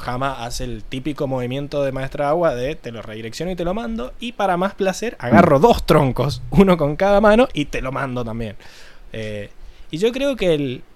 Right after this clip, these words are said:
la ventaja de Katara que tiene sobre Hama es que tiene todo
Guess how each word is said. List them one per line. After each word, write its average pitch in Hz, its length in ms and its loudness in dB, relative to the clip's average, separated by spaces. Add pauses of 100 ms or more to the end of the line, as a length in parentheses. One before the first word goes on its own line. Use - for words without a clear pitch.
(220)
la 123 300 0
ventaja 120 580 0
de 117 140 -4
Katara 131 420 2
que 104 120 -8
tiene 127 220 -4
sobre 120 360 -6
Hama 160 360 -4
es 147 120 -8
que 165 160 -8
tiene 165 300 -8
todo 160 280 -6